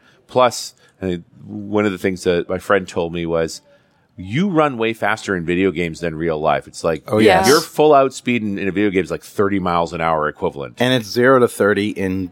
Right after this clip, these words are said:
Speaker 1: It
Speaker 2: you know, microseconds.
Speaker 1: very
Speaker 3: Yeah,
Speaker 1: quickly.
Speaker 3: exactly.
Speaker 1: Yeah, so
Speaker 2: Yeah.
Speaker 3: And then you have the sensory conflicts.
Speaker 1: Yeah.
Speaker 3: because
Speaker 2: Yeah.
Speaker 1: As soon as you're moving that fast, you're expecting to feel inertia, and you're not,
Speaker 3: Yeah.
Speaker 1: and there you are, sick again.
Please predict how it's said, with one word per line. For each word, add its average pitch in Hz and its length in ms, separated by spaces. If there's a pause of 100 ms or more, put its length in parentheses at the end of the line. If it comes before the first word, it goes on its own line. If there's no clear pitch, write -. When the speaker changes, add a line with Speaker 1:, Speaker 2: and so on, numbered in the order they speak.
(120)
Speaker 1:
It 85 180
Speaker 2:
you 98 60
know, 92 160
microseconds. 98 580
Speaker 1:
very 113 320
Speaker 3:
Yeah, 101 200
Speaker 1:
quickly. 85 180
Speaker 3:
exactly. 196 520 (280)
Speaker 1:
Yeah, 78 240
so 85 320
Speaker 2:
Yeah. 78 120
Speaker 3:
And 294 200
then 285 120
you 262 360
have 226 240
the 220 180
sensory 226 480
conflicts. 170 840
Speaker 1:
Yeah. 95 160
Speaker 3:
because 80 360
Speaker 2:
Yeah. - 60 (460)
Speaker 1:
As - 80
soon 127 100
as 131 80
you're 120 100
moving 101 180
that 101 180
fast, 92 280
you're 85 120
expecting 104 340
to 95 80
feel 95 240
inertia, 87 360
and 82 120
you're 80 160
not, 85 400
Speaker 3:
Yeah. 87 60
Speaker 1:
and 85 180
there 78 160
you 98 180
are, 120 140
sick - 240
again. 98 400